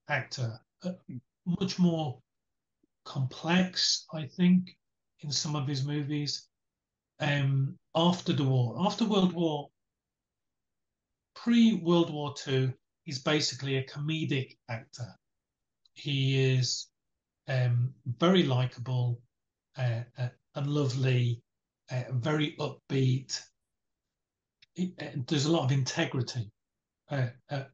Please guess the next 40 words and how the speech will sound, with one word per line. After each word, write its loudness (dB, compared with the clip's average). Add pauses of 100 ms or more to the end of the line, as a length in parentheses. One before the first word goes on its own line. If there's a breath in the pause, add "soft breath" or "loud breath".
(120)
about 0
him -2
as, -2
as -2
a -2
character, -4 (580 soft breath)
but 4
a 4
bit 2
of 2
a, 2 (760)
um, 0 (460)
a -8
bit 0
whimsical 0
and -2
a -2
bit, -6
um, -6 (720 soft breath)
uh, 0
I 0
don't 4
know 0
what 0
you -2
would -2
say 0
in 0
America, -2
but -4
he's, -2
he's -4
with 2
the -2
fairies 0
sometimes, -4 (240)
as -4
we 0
would 0
say. -2